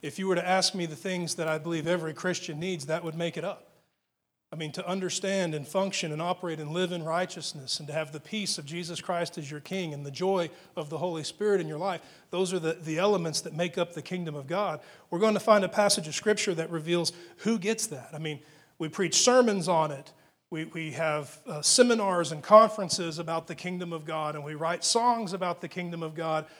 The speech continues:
but there's some very simple elements in the Scripture that reveal who lives and operates in the kingdom of God and who does not. And I would like for us to be the people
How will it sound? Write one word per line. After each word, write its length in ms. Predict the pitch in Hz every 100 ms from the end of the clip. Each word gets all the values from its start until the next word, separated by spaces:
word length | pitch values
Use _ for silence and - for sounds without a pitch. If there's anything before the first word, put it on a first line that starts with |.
| -
but 120 | 170
there's 180 | 180 165
some 160 | 196 156
very 320 | 180 233 240
simple 420 | - 233 220 208 185
elements 520 | 202 196 165 147 - - -
in 120 | 165
the 80 | 160
Scripture 400 | - 208 196 185
that 180 | 165 -
reveal 400 | 170 151 170 147
who 420 | - 233 254 262
lives 440 | 220 214 214 180 180
and 100 | 180
operates 460 | 180 170 156 151
in 80 | 156
the 40 |
kingdom 320 | 151 165 156 151
of 120 | 147
God 320 | 151 151 147 - - -
and 160 | 156
who 220 | 131 180
does 300 | 156 160 151
not. 460 | 143 143 135 135 - _ _ _ -
And 100 | 160
I 120 | 185
would 140 | 208 208
like 200 | 196 190
for 160 | 180
us 160 | 185 185
to 100 | 214
be 160 | 180 170
the 100 | 160
people 500 | 185 185 170 151